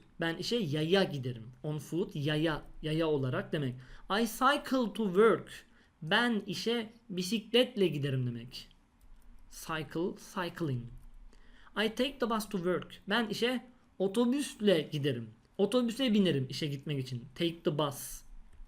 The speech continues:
"I take the train to school." Ben okula trene binip giderim.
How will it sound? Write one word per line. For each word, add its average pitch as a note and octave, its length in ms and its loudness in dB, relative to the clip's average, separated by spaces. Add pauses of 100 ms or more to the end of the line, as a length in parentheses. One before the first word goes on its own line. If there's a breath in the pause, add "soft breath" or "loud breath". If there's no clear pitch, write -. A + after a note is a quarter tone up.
(800 soft breath)
"I G3 80 2
take A#3+ 180 0
the C4 80 0
train C4 260 -2
to G3 100 -6
school." C3 360 -4 (100)
Ben G#3 120 2
okula G#3 440 0 (280 loud breath)
trene B3 340 6
binip F#3+ 280 6
giderim. A#2+ 340 -4